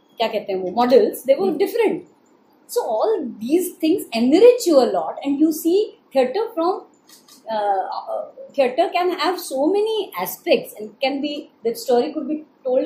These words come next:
Speaker 1: in so many other ways. So all this National School of Drama experience helped me a lot as an actor because it gave me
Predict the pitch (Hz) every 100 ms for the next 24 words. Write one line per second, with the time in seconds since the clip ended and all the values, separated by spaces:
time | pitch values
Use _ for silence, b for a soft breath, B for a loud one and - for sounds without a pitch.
0 | 311 - 240 302 254 190 240 170 175 165
1 | - - - _ b b b - - 320
2 | - 190 285 330 415 427 - 311 233 220
3 | 320 302 339 320 285 220 226 208 233 254
4 | 262 - - 247 226 190 269 - - 220
5 | - 415 381 196 185 320 330 320 240 -
6 | - 415 - b b 262 - 427 440 -
7 | - 302 320 381 494